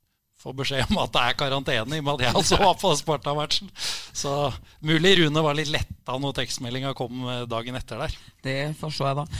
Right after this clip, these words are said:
Speaker 2: Det som skal sies om deg og Erik, er at du er veldig flink også til å, eh,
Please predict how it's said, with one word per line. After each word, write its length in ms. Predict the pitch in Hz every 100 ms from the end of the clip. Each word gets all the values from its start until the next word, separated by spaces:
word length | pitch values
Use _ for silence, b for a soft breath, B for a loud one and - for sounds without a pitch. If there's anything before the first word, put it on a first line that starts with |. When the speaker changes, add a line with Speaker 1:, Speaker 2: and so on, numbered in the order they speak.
| B
Speaker 2:
Det 180 | 143 156
som 140 | 190
skal 160 | 190 220
sies 240 | 208 151
om 80 | 180
deg 200 | 180 160
og 80 | 156
Erik, 200 | 165 202
er 180 | 180 160
at 60 |
du 80 | 151
er 280 | 190 180 175
veldig 160 | 175 185
flink 480 | - 160 175 190
også 240 | - 202 196
til 160 | 180
å, 80 | 180
eh, 840 | 175 165 156 156 156 147 139 156